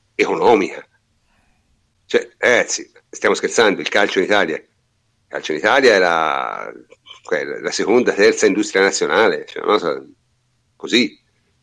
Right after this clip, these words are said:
Quindi, insomma, nel calcio secondo me è particolarmente grave, particolarmente grave.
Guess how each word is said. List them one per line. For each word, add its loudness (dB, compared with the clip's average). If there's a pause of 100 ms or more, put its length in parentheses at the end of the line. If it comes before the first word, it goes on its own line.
(180)
Quindi, 0 (680)
insomma, -6
nel -2
calcio 2
secondo 0
me 4
è -2
particolarmente -2
grave, -4 (360)
particolarmente -6
grave. -6